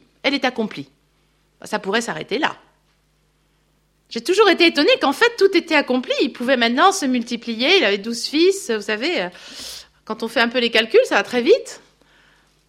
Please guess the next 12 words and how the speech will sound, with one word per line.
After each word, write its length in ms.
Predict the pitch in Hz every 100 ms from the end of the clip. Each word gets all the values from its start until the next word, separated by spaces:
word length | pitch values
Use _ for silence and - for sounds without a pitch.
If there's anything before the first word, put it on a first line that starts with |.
| _ _ _ _
Douze 240 | 233 226
fils, 260 | - 339 415
ils 140 | 254
en 80 | 233
ont 80 | 220
chacun 300 | 233 214 214
dix, 300 | 226 359 403
vous 60 | 214
voyez, 280 | 214 247
en 100 | 302
quelques 380 | 247 262 254 233
années, 260 | 220 226